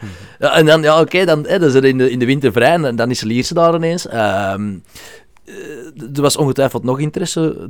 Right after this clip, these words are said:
denk ik dan, voor Jens Kools, maar je kiest dan, eh, voor dicht bij huis te komen voetballen, eh, in Lier.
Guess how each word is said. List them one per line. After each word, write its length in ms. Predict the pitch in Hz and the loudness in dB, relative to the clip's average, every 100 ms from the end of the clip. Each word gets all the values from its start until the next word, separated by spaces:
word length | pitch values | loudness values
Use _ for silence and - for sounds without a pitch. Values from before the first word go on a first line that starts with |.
| 117 | -6
denk 200 | 139 143 | -4 -4
ik 80 | 139 | -4
dan, 180 | 147 | -2
voor 180 | 135 131 | 0 0
Jens 360 | 135 120 135 - | 0 -2 -6 -4
Kools, 360 | 139 139 143 | -2 0 -2
maar 260 | 131 120 120 | -4 -4 -4
je 80 | 117 | -6
kiest 260 | - 117 | -6 -6
dan, 200 | - 113 | -2 -2
eh, 60 | 113 | -2
voor 200 | 104 104 | -2 -4
dicht 180 | 95 117 | -2 -4
bij 120 | 104 | 0
huis 160 | 101 104 | -2 -2
te 60 | - | -6
komen 240 | 104 95 | -10 -10
voetballen, 600 | 98 95 92 98 98 95 | -10 -12 -10 -12 -12 -12
eh, 60 | 92 - _ | -14 -16 _
in 140 | - 117 | -4 -2
Lier. 280 | 107 104 | 0 -4